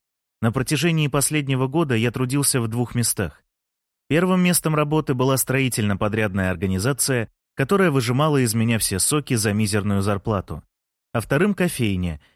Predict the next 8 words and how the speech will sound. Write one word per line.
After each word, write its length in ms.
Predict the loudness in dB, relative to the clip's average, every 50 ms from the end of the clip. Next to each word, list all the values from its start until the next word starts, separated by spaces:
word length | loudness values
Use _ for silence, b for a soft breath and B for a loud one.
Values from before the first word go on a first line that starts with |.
| b b
где 240 | -8 -2 0 0 0
все 160 | 2 0 0
постоянные 580 | 0 0 0 0 0 0 2 2 2 0 0
посетители 600 | 0 0 -2 -2 -2 -2 -2 -4 -4 -2 -2 0 0
ругали 400 | 0 0 0 0 0 0 0 2
меня 260 | 0 2 2 2 0
за 140 | 0 0 0
медлительность. 800 | 0 0 -2 -2 -4 -4 -4 -4 -6 -6 -6 -8 -8 -8 -10